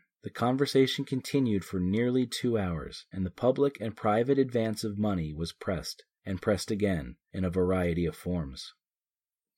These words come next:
On the twenty-eighth, when Jerry and Z met with Talleyrand, the conversation again focused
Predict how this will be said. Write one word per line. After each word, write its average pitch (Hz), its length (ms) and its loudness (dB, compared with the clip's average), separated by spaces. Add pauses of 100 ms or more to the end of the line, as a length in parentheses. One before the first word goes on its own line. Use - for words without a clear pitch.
(200)
On 117 180 0
the 135 80 2
twenty-eighth, 127 720 0
when 90 160 -2
Jerry 117 420 2
and 120 120 -2
Z 107 260 0
met 92 320 0
with 120 160 -6
Talleyrand, 82 800 -4
the 90 80 -8
conversation 139 800 -2
again 104 360 -4
focused 87 640 -4